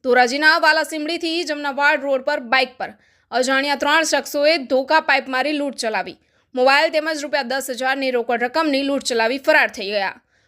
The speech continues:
ભોગ બનનાર બંને વ્યક્તિઓને સારવાર અર્થે એકસો આઠ મારફતે ખસેડવામાં આવ્યા. પોલીસ પહોંચી સિવિલ હોસ્પિટલે અજાણ્યા શખ્સો કોણ હતા, સમગ્ર બાબતે પોલીસ તપાસનો ધમધમાટ શરૂ કરાયો છે.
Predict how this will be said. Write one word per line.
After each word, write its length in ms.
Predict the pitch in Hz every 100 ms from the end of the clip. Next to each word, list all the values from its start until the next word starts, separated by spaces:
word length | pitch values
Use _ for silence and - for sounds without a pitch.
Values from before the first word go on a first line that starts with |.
| _ -
ભોગ 240 | 269 311
બનનાર 360 | 320 339 349 359
બંને 260 | 285 302
વ્યક્તિઓને 640 | 269 285 285 330 339 311 330
સારવાર 480 | 320 302 277 269 262
અર્થે 340 | 277 330 311
એકસો 200 | 302 294
આઠ 280 | - 262 269
મારફતે 420 | 254 254 302 294
ખસેડવામાં 580 | 339 311 330 247 214 202
આવ્યા. 220 | 208 220 - _ _ _ -
પોલીસ 320 | 254 269 269
પહોંચી 340 | 277 277 294
સિવિલ 260 | 294 302 294
હોસ્પિટલે 640 | 262 294 311 311 320 330
અજાણ્યા 440 | 302 262 277 269 240
શખ્સો 380 | 269 269 262
કોણ 320 | 233 285 294 269
હતા, 400 | 269 311 240 - _ _ _
સમગ્ર 400 | - 330 370 349
બાબતે 460 | 254 269 302 294 311
પોલીસ 380 | - 320 330 320
તપાસનો 480 | 285 247 240 233 302
ધમધમાટ 500 | 247 285 247 226 269
શરૂ 300 | - 330 285
કરાયો 360 | 247 202 208 208
છે. 260 | 247 -